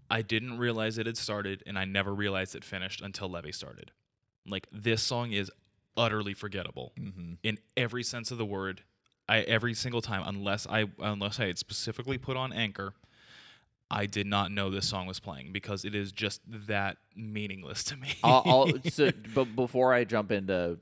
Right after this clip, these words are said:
Speaker 2: my stuff, is I'll, I'll say that, that there's a very strong similarity to what happened with me, but I'll let you finish before I jump into my
Speaker 1: Uh, yeah, a-, and then, like, uh, really the last thing here is just, like, the overall concept of the song feels like it's,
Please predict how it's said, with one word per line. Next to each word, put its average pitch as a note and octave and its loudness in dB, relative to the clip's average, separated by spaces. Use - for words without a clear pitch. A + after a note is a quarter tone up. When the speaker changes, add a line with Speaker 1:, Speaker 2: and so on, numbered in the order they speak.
Speaker 2:
my F2+ 0
stuff, - -2
is G2 0
I'll, F#2+ 2
I'll G2 0
say G2+ 2
that, F2+ 2
that G2+ -4
there's F#2 2
a F2+ 4
very F#2+ 4
strong F#2 0
similarity E2 -2
to G#2+ -2
what F2 2
happened E2+ -2
with E2 -6
me, D#2 -6
but E2 -2
I'll E2+ 2
let E2+ -2
you E2 -6
finish D#2 -8
before D#2+ -4
I D2+ -2
jump D2+ -8
into D#2 -4
my D3 -6
Speaker 1:
Uh, C3+ -6
yeah, B2+ 0
a-, C#3+ 0
and D#3+ -2
then, D#3+ -4
like, C#3 -2
uh, C3 -8
really C3+ -2
the G#2 -2
last G2+ 0
thing G2 -8
here G2+ -6
is G2+ -6
just, A2+ -8
like, A2 -2
the G#2+ -4
overall G#2+ -2
concept G2 -8
of G#2+ -8
the G#2+ -6
song A2 -6
feels G2+ -8
like G#2 -4
it's, - -10